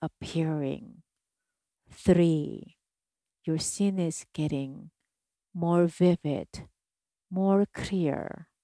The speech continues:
Two, your scene is showing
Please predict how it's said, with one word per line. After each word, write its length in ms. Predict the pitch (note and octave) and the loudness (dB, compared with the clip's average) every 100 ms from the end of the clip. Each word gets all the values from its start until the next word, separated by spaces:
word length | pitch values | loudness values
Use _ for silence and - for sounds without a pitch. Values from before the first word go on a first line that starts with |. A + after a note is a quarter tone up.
| _ _ _ _ _ _ _ _ _ _ _ _ - | _ _ _ _ _ _ _ _ _ _ _ _ -12
Two, 720 | - - G#3+ F#3 D#3+ - - _ _ _ _ _ _ _ _ - | -6 0 2 2 0 -6 -18 _ _ _ _ _ _ _ _ -6
your 140 | E3 | -4
scene 560 | D#3+ - - G#3 G3+ G3 _ | -4 -6 0 2 2 0 _
is 360 | D#3+ D#3 - - | -4 -4 -4 -12
showing 680 | - - E3 D#3 C3+ C3 | -10 -4 0 0 -2 -6